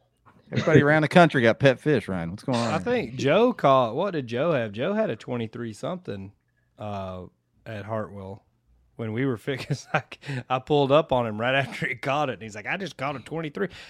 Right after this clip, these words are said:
Speaker 2: And I think it was on a, uh, on a, on a Topwater-esque bait as well.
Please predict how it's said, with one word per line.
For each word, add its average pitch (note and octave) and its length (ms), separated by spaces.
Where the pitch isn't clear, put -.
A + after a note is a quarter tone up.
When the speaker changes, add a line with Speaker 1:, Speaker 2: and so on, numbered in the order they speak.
Speaker 2:
And G#2+ 100
I B2 80
think E3 300
it E3 100
was C3 160
on B2+ 160
a, A2+ 240
uh, A2 80
on G#2+ 360
a, G#2+ 260
on A2+ 160
a G2+ 200
Topwater-esque G#2+ 880
bait A2 400
as G#2+ 200
well. A2 380